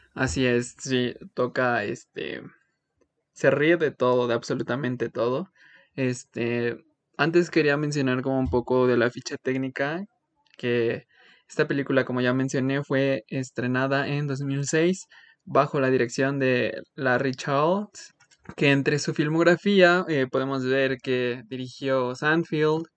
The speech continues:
eh, también ha trabajado con Sacha Baron Cohen en Bruno, en El Dictador. Este, pues,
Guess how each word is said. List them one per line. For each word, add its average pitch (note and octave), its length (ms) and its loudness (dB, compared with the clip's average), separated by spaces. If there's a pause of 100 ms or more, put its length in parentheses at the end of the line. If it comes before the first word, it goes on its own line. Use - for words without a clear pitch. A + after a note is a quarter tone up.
(320)
eh, B2+ 360 2
también B2+ 380 0
ha B2 60 -4
trabajado B2+ 520 0
con A2 380 -8
Sacha B2 600 -8 (180)
Baron B2 340 -4
Cohen C3+ 480 -6
en B2 340 -8
Bruno, C#3 720 -6
en A#2 300 -10
El A#2 120 -10
Dictador. D3 760 0 (540)
Este, B2 840 -6 (1000)
pues, B2+ 360 -4